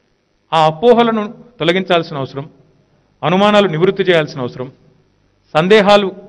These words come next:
తొలగించాల్సిన అవసరం సమిష్టిగా మనందరి మీద ఉన్నది. రెండో మాట ఏంటంటే, ఈ సమయంలో కొంతమంది ప్రతిపక్ష పార్టీల మిత్రులు కూడా నోరు బారేసుకుంటా ఉన్నారు. నోరు బారేసుకోవడం అంత ఈజీ రాజకీయాలు ఇంకోటి ఏది లేదు. నోరే బారేసుకోదలుచుకుంటే, విమర్శలే చేయదలుచుకుంటే మేము వాళ్ళకంటే గట్టిగా చేయగలుగుతాం.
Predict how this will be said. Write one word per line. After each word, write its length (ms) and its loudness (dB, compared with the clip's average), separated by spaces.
తొలగించాల్సిన 560 -2
అవసరం 300 -14
సమిష్టిగా 420 0
మనందరి 340 -4
మీద 160 -8
ఉన్నది. 380 -10
రెండో 240 2
మాట 200 0
ఏంటంటే, 320 -4
ఈ 40 -6
సమయంలో 380 -6
కొంతమంది 560 -4
ప్రతిపక్ష 340 -2
పార్టీల 340 -2
మిత్రులు 300 -8
కూడా 160 -2
నోరు 220 0
బారేసుకుంటా 440 -4
ఉన్నారు. 220 -12
నోరు 260 2
బారేసుకోవడం 580 0
అంత 140 -8
ఈజీ 320 -4
రాజకీయాలు 460 0
ఇంకోటి 280 -4
ఏది 120 -2
లేదు. 180 -6
నోరే 280 4
బారేసుకోదలుచుకుంటే, 1080 -2
విమర్శలే 400 -4
చేయదలుచుకుంటే 520 -4
మేము 220 -6
వాళ్ళకంటే 340 -2
గట్టిగా 220 -4
చేయగలుగుతాం. 380 -6